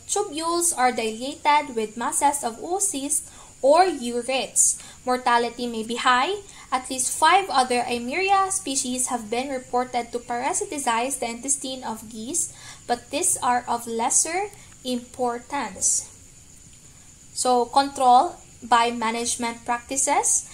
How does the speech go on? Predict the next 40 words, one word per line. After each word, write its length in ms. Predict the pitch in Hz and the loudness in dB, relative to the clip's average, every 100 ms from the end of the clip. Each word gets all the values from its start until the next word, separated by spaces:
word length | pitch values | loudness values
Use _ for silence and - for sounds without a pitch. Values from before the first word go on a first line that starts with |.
| - - | -20 -8
So, 240 | - 247 | -2 0
maintain 640 | 240 254 254 277 285 320 269 | 0 -4 -4 -2 -2 -2 -2
vigilance 800 | 262 254 277 269 277 320 - - - - | 0 0 2 2 2 4 2 2 -8 -6
and 200 | 262 254 | -6 -6
treat 320 | 285 320 349 | -8 -6 -6
as 180 | 269 247 | -2 -2
soon 240 | 262 285 277 | -2 -6 -2
as 180 | 247 | -2
first 360 | - 240 240 240 | 0 0 0 0
symptoms 680 | 302 349 277 262 285 - - | -2 -2 0 2 2 2 2
are 140 | 247 | 0
seen. 460 | 247 - 240 269 415 - - | 4 4 2 -6 -10 -16 -12
Keep 300 | - 285 285 | -6 -6 -4
different 420 | 262 277 254 247 247 | -2 -2 -2 -4 -6
age 360 | 277 370 370 - | -4 -2 -2 -4
group 320 | 277 320 330 | -4 -4 -2
separate. 680 | 277 269 254 247 240 214 - | 2 2 2 -2 -6 -6 -4
So, 300 | - 220 214 - - - - | -2 -2 -6 -10 -20 -20 -14
when 140 | 226 226 | -10 -4
you 100 | 269 | 2
have 220 | 359 381 | 2 4
a 20 | |
flock, 520 | - 247 233 262 - - - | 2 4 4 4 0 -16 -20
you 120 | 233 220 | -10 -4
should 300 | 262 330 359 - | 0 0 -2 -8
keep 300 | 262 302 - | -8 -8 -10
different 540 | 220 240 269 311 320 - | -6 -4 -2 -4 -6 -4
age 360 | 247 240 - - | -4 -2 -4 -2
group 280 | 247 277 - - - - | 0 0 -2 -18 -14 0
separate. 680 | 262 254 277 277 240 196 | 2 2 0 -2 -2 -2
So, 160 | - 220 | -4 -4
ensure 540 | 202 247 247 302 359 | -4 -4 -4 -2 0
that 180 | 349 254 | 0 -2
the 80 | 226 | -2
litter 300 | 240 - 370 | -4 -2 -2
is 240 | 339 302 | -2 -2
dry 360 | - 247 220 240 | -2 0 0 0
but 240 | 220 214 - | -4 -8 -4
not 340 | 247 294 - | -4 -4 -2
dusty. 720 | 247 247 - - 277 214 - | 0 2 0 -2 -10 -10 -14